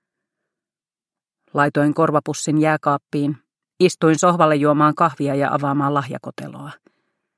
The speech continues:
Benjamin käänsi kylkeä ja jatkoi vanhan kissan pihinää. "Jos joku luulee tulevansa yhtä kuuluisaksi taiteilijaksi kuin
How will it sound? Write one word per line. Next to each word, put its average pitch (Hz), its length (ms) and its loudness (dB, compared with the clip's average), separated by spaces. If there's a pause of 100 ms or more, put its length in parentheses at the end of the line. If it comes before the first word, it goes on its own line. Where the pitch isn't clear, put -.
(480)
Benjamin 190 540 4
käänsi 185 360 0
kylkeä 185 480 0
ja 151 120 0
jatkoi 156 440 0
vanhan 151 320 0
kissan 143 420 -6
pihinää. 156 480 -14 (2250)
"Jos 156 340 -2
joku 175 240 2
luulee 180 300 4
tulevansa 175 380 4
yhtä 202 320 -2
kuuluisaksi 208 560 2
taiteilijaksi 165 640 0
kuin 170 340 0